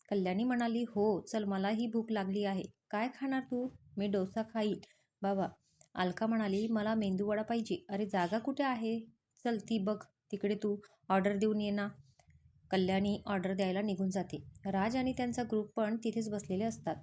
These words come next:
त्यांचं लक्ष तिच्याकडे जातं. अनिकेत म्हणतो, "तिला सॉरी बोलून येऊ."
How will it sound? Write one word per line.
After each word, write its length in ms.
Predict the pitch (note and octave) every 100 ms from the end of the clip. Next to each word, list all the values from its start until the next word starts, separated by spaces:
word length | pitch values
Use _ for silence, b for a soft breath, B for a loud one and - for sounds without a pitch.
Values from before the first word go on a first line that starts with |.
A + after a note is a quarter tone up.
| - - -
त्यांचं 300 | F#3+ F3+ G3+
लक्ष 240 | G#3 G#3+
तिच्याकडे 520 | A3+ A3 A#3+ A#3 A#3+ A#3
जातं. 400 | A#3+ A#3 G#3+ A#3 - B B B
अनिकेत 440 | G#3+ A3+ C#4+ C#4+
म्हणतो, 460 | C4 B3+ A3+ A#3 - -
"तिला 220 | A#3+ G#3
सॉरी 400 | A3+ A#3+ G#3 G#3+ B3 - _
बोलून 300 | G#3+ G3+ A3
येऊ." 180 | A3